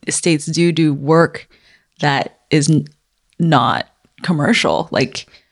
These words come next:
you know, going through, for example, like, Kurt Cobain's music and maybe, like, archiving it a certain way or labeling it or, like, finding interesting facts about how he made it. Like, that's not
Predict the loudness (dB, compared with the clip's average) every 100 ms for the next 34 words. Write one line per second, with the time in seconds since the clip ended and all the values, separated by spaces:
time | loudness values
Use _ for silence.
0 | _ _ _ _ _ -2 0 0 2 2
1 | 4 2 -2 0 0 2 0 0 -2 0
2 | 0 2 0 0 -2 -2 0 0 0 0
3 | 2 2 4 0 0 -2 0 0 0 -2
4 | -4 -4 -2 0 0 0 0 0 -2 -2
5 | -2 -2 -4 -4 -4 -4 -2 -2 0 2
6 | 0 2 -2 -2 -4 -4 0 0 0 0
7 | 0 2 0 -2 -2 -4 -4 -2 0 0
8 | 0 -4 -2 -2 0 0 0 0 0 0
9 | -2 -2 -2 0 0 -2